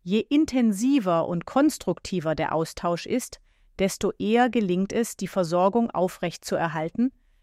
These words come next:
beziehungsweise neue Ärztinnen oder Ärzte zu gewinnen.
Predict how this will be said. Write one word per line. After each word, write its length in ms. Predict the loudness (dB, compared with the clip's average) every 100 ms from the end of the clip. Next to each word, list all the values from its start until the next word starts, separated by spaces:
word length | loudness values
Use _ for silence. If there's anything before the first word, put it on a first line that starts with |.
| _
beziehungsweise 1000 | -8 -6 0 2 2 0 2 2 0 -4 -6 -4
neue 560 | -2 2 2 2 0 -4 _
Ärztinnen 800 | -2 -2 -6 -6 -2 0 0 -2 _
oder 260 | -4 -2 -2
Ärzte 440 | -2 -4 -6 -10
zu 140 | -8 -6
gewinnen. 440 | -4 -2 -4